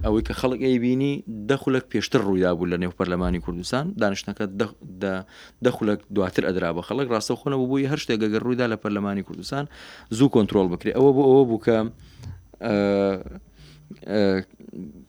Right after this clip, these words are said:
ینی، ئەگەر شتێک ڕوو بدا بۆ ئەوەی، ئە، زوو کۆنترۆل بکرێ. ئە، ئەمە هەمووی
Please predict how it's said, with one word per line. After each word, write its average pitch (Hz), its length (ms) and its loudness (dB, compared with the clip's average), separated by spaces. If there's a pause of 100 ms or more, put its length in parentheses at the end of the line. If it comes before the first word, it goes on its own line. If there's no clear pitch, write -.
(160)
ینی، 113 220 4
ئەگەر 113 260 6
شتێک 131 200 6 (100)
ڕوو 123 200 6
بدا 120 220 8 (140)
بۆ 113 240 4
ئەوەی، 120 300 8 (540)
ئە، 107 160 -2
زوو 107 300 2
کۆنترۆل 107 440 6
بکرێ. 127 340 2
ئە، 110 200 2 (380)
ئەمە 156 220 6
هەمووی 156 240 6